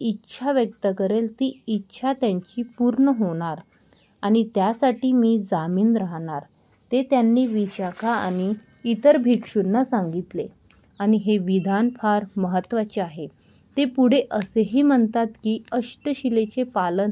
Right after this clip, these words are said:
हे छोट्या छोट्या गोष्टीसाठी न कर, दुःखमूर्ती करा, कारण छोट्या छोट्या गोष्टी या सहजच मिळतील." तेव्हा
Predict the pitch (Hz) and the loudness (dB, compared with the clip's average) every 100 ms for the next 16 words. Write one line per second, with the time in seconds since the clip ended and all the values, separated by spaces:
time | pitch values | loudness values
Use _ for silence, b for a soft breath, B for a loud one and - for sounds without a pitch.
0 | 202 180 185 B B B - - 269 311 | -4 -6 -8 B B B -6 0 0 0
1 | 311 - 285 320 269 247 - 277 277 254 | -2 -2 2 4 2 0 -2 -4 0 -2
2 | 247 285 294 302 - 220 196 208 b b | 0 0 2 0 -2 0 0 -2 b b
3 | b b b - 233 269 - 294 285 254 | b b b -4 -2 -2 -2 2 4 2
4 | - 262 - 180 170 160 - _ _ _ | 0 -6 -2 -2 -2 -4 -10 _ _ _
5 | _ _ _ 202 190 214 254 254 - 214 | _ _ _ 2 4 4 2 0 -2 0
6 | 202 180 175 277 262 277 240 220 - 254 | 2 0 -2 -4 0 0 0 -2 -2 -2
7 | 254 262 - 294 285 302 277 269 220 185 | 0 -2 -2 0 4 4 2 0 0 0
8 | 175 - 165 151 b b b - 202 196 | -2 -8 -10 -10 b b b 0 2 4